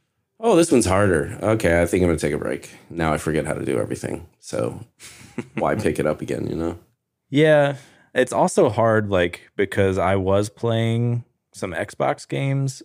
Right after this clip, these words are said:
Speaker 2: and also Switch games. And, like, I don't know if I've complained about this on the podcast before,
Speaker 1: Mm.
Speaker 2: but they have the same button letters in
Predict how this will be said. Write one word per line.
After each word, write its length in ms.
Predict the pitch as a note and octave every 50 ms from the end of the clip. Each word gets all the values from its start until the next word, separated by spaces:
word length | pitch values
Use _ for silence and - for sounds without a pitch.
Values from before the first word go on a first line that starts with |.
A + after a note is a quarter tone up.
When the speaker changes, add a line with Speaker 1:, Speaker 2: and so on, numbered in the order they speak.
| _ _ -
Speaker 2:
and 160 | F#2+ F2+ F2
also 320 | E2 F#2+ G2+ - A#2 A2
Switch 340 | A2 - - A#2+ A#2+ - -
games. 400 | - D3+ D3+ D#3 D#3 D#3 D3+ -
And, 240 | - - G2+ G2 G2
like, 260 | F#2 F2+ F2 E2 -
I 80 | - A#2
don't 120 | A#2 A#2+
know 80 | A#2+ A2+
if 100 | G#2+ -
I've 180 | G2 F#2 -
complained 420 | - F#2+ F2 E2+ G2 F#2 F#2 F#2 F2
about 260 | D#2+ E2+ E2+ E2 -
this 200 | - E2+ - -
on 140 | F2 D#2+ E2
the 60 | D#2+
podcast 560 | - E2+ E2+ E2+ F2+ - E2 E2+ E2+ - -
before, 500 | E2+ - - - G#2+ G2+ E2+ D#2+ E2+ F2+ -
Speaker 1:
Mm. 380 | F2 E2+ C#2+ C2 C2+ C2+ - - -
Speaker 2:
but 400 | - F#2+ F#2 F2 E2+ - _ _ _ _ _ _ -
they 120 | F#2+ F#2+ G#2+
have 240 | A#2 B2 C3 A#2
the 80 | A2 G#2+
same 720 | - - - - C3 C#3+ E3 E3 E3+ E3+ E3+ E3+ E3+ E3+ E3+ _ _ _ _ _ _ _ _ _ -
button 760 | G2+ F#2+ F#2+ G2 G#2+ A2 A#2+ - A#2 A2 G#2+ G#2+ G#2 G#2 G#2+ - _ _ _ _ -
letters 720 | F2+ F2 G2 G#2 G2+ E2+ D2+ C2+ B1+ - - - - - _ _ _ _ _ _ _ -
in 180 | A2 G2+ F#2+ E2+